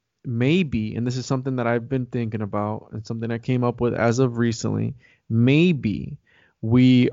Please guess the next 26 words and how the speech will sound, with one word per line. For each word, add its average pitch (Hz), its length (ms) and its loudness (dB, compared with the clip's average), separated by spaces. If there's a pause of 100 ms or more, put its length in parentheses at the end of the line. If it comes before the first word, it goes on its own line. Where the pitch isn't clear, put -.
are 120 480 2 (160)
putting 151 240 -2
together 131 440 0
a 117 60 -2
space 147 500 -4
force 98 560 -10 (520)
to 139 600 0 (840)
travel 110 240 2
to 104 60 0
Saturn. 98 420 -8 (240)
There, 110 200 -2
I 104 60 -2
said 107 220 -8
it. 92 100 -12 (880)
Maybe 143 300 2
that's 151 200 4
what 147 140 -2
Trump 143 280 -2
wants. 120 540 -4
He 139 140 -6
wants 139 280 -2
us 170 100 -12
to 165 100 -8
go 143 160 -2
to 143 80 -6
Saturn. 170 540 -2